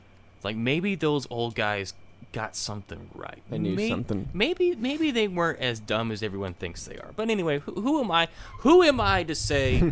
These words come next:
Speaker 2: <laughs>
Speaker 1: Who am I? I am no expert. Um, if I,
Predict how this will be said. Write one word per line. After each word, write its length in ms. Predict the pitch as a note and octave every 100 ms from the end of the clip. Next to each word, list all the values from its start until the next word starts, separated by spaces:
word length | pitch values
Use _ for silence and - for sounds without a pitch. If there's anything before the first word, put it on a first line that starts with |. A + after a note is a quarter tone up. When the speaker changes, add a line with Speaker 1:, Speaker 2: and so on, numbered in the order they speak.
| D3+ -
Speaker 2:
<laughs> 160 | -
Speaker 1:
Who 220 | C3+ G#3 A#3
am 100 | F3
I? 240 | D#3+ D3
I 100 | B2+ D3
am 120 | C3+
no 160 | B2+
expert. 440 | A#2 - - G2 F2+ -
Um, 340 | G#2+ F#2+ F2+ F2+
if 260 | F#2+ A#2+ -
I, 180 | G1+